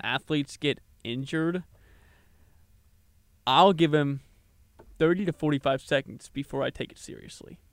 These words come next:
Because last night when Steph went down, they put a camera on him. He looked just fine. Then the camera gets in his face and he winces a lot. I'm like, "He's fine." You literally, like, if there's immediate reaction,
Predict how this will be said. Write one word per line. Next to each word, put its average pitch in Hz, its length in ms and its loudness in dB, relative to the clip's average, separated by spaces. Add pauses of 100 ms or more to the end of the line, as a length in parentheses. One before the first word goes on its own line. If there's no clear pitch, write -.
(920)
Because 190 320 4
last 190 280 8
night 185 200 4
when 170 120 -2
Steph 175 280 2
went 160 140 -4
down, 147 300 2 (880)
they 147 100 0
put 185 160 2
a - 20 0
camera 165 240 4
on 165 60 2
him. 170 120 -2 (180)
He 180 160 0
looked 170 280 0
just - 300 -4
fine. 131 340 -6
Then 165 120 2
the 175 80 2
camera 175 260 4
gets 160 160 2
in 165 80 2
his 147 140 -2
face 151 260 2
and 151 80 -2
he 143 60 -2
winces 143 320 0
a 143 60 -2
lot. 131 220 2
I'm 135 100 -4
like, 123 180 -6
"He's 165 240 -8
fine." - 400 -12
You 170 100 0
literally, 160 380 4 (240)
like, 160 240 2 (340)
if 175 160 0
there's 233 300 2 (140)
immediate 180 520 2
reaction, 156 680 -2